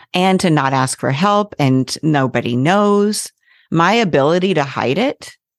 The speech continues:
honestly, there was still, like, when people from my life, and there are a lot of people have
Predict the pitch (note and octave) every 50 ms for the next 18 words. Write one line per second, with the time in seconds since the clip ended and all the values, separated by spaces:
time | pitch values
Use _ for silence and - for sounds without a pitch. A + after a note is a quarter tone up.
0 | _ - - D#3 D#3 E3+ G3 A3 G#3+ - B3 B3 C4 C4+ C#4 C#4+ C#4+ D4+ - _
1 | _ _ _ _ _ _ _ _ - F#3 F3+ F3+ F3 F3 F3+ F3 F3 F3+ - -
2 | - - - - - - - A3+ A3+ A#3 A3 G#3 F#3+ F3+ E3+ - F3 E3+ E3 -
3 | - G#3 G#3 - A#3+ A#3 A3 - G3+ F#3 F3+ E3 D#3 D#3 D3+ D3 C#3 C#3 D3 D#3+
4 | - - E3 E3 D#3+ D#3 D3+ D#3 D#3 D3+ D3+ D#3 D#3+ - F3+ D#3 - D#3 D3 D3
5 | D3+ D3+ D3 C#3+ C#3+ C#3+ D3